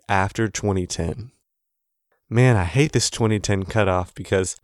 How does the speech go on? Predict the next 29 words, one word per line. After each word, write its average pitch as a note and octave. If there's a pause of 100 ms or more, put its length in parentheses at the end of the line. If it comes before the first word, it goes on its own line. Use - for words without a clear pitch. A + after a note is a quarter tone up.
Tangled C3
would G2+
so G#2+
take G2+
the G2+
cake F2+
right F#2
here. F#2 (460)
But G2+
since A#2
Tangled A#2
is A2
in G#2+
twenty G2
ten F#2+
and F2+
I'm F#2
going F#2+
after G#2
twenty F#2+
ten, F2+ (380)
let's G#2
see, F#2+
my G2
favorite A2
would G#2+
probably A#2+
be G2
Frozen. F2+